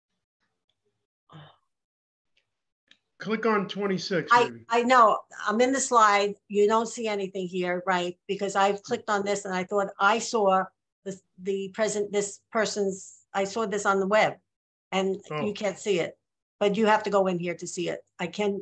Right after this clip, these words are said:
Speaker 2: I couldn't copy her photos because
Speaker 1: Okay.
Speaker 2: she said it was, they were copyright,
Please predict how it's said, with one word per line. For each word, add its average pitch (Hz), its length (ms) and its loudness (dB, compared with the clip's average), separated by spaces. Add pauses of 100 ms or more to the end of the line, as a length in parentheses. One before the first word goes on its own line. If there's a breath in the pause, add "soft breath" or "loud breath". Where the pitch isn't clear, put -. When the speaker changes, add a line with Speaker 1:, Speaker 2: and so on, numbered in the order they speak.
Speaker 2:
I 202 80 0
couldn't 233 280 -2
copy 208 340 2
her 190 140 -2
photos 185 600 0 (640)
because 190 260 0
Speaker 1:
Okay. 190 100 -2
Speaker 2:
she 202 140 -2
said 196 300 4
it 185 40 6
was, 185 180 0
they 190 160 0
were 180 120 -2
copyright, 175 640 -2